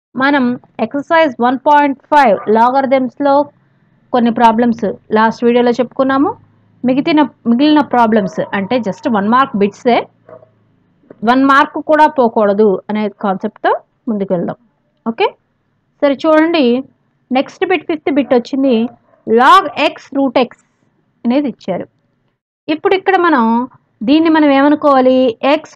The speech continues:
root x equal to y. రూట్ x లాగ్ తీసేస్తున్నాం అంటే ఏమవుతుంది? root x equal to x power y. రూట్ x అంటే x power one by two equal to x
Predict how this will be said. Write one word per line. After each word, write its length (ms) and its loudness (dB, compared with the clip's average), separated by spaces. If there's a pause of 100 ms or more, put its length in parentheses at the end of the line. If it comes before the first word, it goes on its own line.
root 220 0
x 60 -6 (140)
equal 240 -2 (100)
to 60 0 (340)
y. 100 4 (1200)
రూట్ 420 2
x 60 -10 (280)
లాగ్ 280 2
తీసేస్తున్నాం 580 -2 (100)
అంటే 220 -2
ఏమవుతుంది? 340 0 (100)
root 220 -4
x 200 -8
equal 300 -2
to 80 0 (920)
x 240 -18
power 240 4 (140)
y. 120 4 (960)
రూట్ 220 2
x 200 -4
అంటే 180 4 (180)
x 220 -12
power 180 4 (140)
one 180 2
by 100 4 (220)
two 160 2 (260)
equal 380 0
to 60 0 (240)
x 160 -14